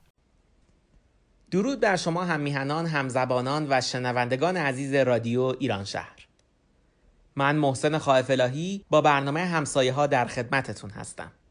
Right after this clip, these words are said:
صدای ما از شهر زیبای سیاتل در قلب ایالت واشنگتن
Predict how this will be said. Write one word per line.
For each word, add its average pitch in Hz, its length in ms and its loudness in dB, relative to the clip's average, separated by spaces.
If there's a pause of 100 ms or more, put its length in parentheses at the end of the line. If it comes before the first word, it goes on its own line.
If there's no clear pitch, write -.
(880)
صدای 214 420 2
ما 220 120 -2
از 170 200 -2
شهر 165 280 2
زیبای 135 360 -2
سیاتل 135 540 -2 (220)
در 147 200 2
قلب 175 400 2
ایالت 135 440 2
واشنگتن 135 640 -2